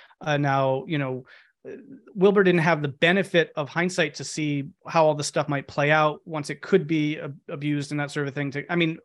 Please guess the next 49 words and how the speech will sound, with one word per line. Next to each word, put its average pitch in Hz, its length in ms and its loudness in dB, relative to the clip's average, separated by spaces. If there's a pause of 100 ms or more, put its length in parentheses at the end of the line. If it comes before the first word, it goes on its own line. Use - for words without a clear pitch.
(140)
in 202 100 4
his 190 120 4
later 190 220 8
works, 156 380 0
he, 180 320 -10
I 151 80 -2
think, 156 220 -4
maybe 151 240 -2
addresses 143 320 -4
some 151 180 -2
of 147 60 0
that 139 140 0
a 131 40 -6
bit 135 160 -6
more, 139 300 -6 (280)
but 156 280 0 (340)
not 285 240 0
quite 269 240 6
a 247 40 8
lot. 233 360 4
And 175 260 -2 (220)
whereas 190 240 4
in 190 80 2
the 180 80 4
Hansi 220 300 2
works, 175 420 0 (340)
um, 151 380 -2
there 175 160 0
is 165 140 -2
repeated 180 580 0
mention 147 400 -4
of, 139 480 -4 (320)
you 147 120 -8
know, 131 380 -8
this 143 120 -12
is 139 80 -12
gonna 139 160 -4
hurt 139 160 -6
people's 127 280 -12
feelings. 196 580 -2
Also, 160 580 0
avoid 160 380 -2
the 143 60 -4
guru 180 520 4
who 151 120 -2
sleeps 151 260 -6
with 135 140 -10
your 127 100 -6
wife. 165 560 2